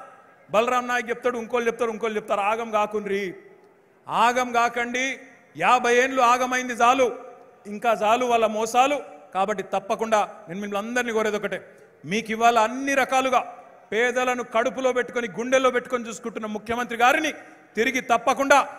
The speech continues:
బ్రహ్మాండమైన మెజారిటీతో గెలిపించి, మళ్ళీ పేదల కోసమే పనిచేసే విధంగా అందరం కలిసికట్టుగా నడుద్దాం. తప్పకుండా మీ అందరి ఆశీర్వాదంతో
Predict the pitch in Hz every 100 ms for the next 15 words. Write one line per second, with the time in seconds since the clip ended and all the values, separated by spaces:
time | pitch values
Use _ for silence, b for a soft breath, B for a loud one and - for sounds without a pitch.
0 | - - 208 233 226 262 269 262 254 240
1 | 247 247 240 233 220 226 226 226 - 226
2 | 190 - - 160 226 294 311 - - -
3 | - 208 254 254 247 240 247 233 226 220
4 | 226 220 208 208 214 208 196 - - 175
5 | 226 240 226 214 214 - 226 214 208 226
6 | 214 285 294 - - - - 202 202 233
7 | 240 233 214 - - 170 220 254 262 240
8 | 233 240 226 220 220 220 208